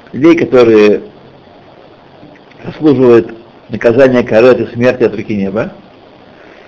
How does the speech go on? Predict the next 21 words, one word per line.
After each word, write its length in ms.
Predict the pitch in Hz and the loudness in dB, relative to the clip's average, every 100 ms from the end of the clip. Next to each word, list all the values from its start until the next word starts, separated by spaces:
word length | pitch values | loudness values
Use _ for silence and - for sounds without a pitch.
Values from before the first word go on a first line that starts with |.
| - | 0
Веерифаэмэгэм, 1080 | 156 190 277 262 294 330 330 285 302 254 - - - - _ _ _ - - - | 4 6 4 4 2 2 4 4 4 0 -10 -20 -20 -20 _ _ _ -20 -20 -14
и 60 | 226 | -12
шнэгэм, 520 | - 233 208 196 - - | -4 2 2 2 -2 -6
и 320 | 196 208 - - - | -2 -2 -4 -20 -14
у 100 | 185 | -10
них 300 | 175 254 - - | -6 -8 -10 -12
жизнь, 460 | 156 240 220 226 196 | -4 -4 -4 -8 -12
так 100 | - - - | -14 -16 -6
сказать, 380 | 180 190 180 | -2 -2 -2
продлилась, 560 | - 180 170 175 196 190 190 - - - - - - - - - - - _ - - | 0 0 2 2 2 2 -2 -20 -20 -20 -20 -20 -20 -20 -20 -20 -20 -20 _ -20 -12
э, 300 | - 113 117 | -6 -4 0
долго, 480 | 139 175 180 190 | 4 4 4 4
и 140 | 185 151 | 4 2
годы, 300 | 117 170 180 | 2 4 6
и 420 | 180 143 117 104 | 4 4 2 0
дни, 480 | 101 107 139 196 202 | -4 -6 -2 0 2
и 80 | 165 | 0
шнэтэгэм, 840 | - 185 214 220 233 285 285 277 - - - - - | 0 -2 4 6 6 6 4 0 -10 -18 -20 -20 -10
а, 220 | 107 101 | -4 -4
шнэтэгэм, 420 | 104 139 139 120 98 - - - _ - - - - - | -4 -4 -2 -2 -4 -14 -20 -20 _ -20 -20 -20 -20 -2
бэнээмим, 840 | 143 185 220 240 302 240 120 - | 2 4 6 4 4 2 0 -6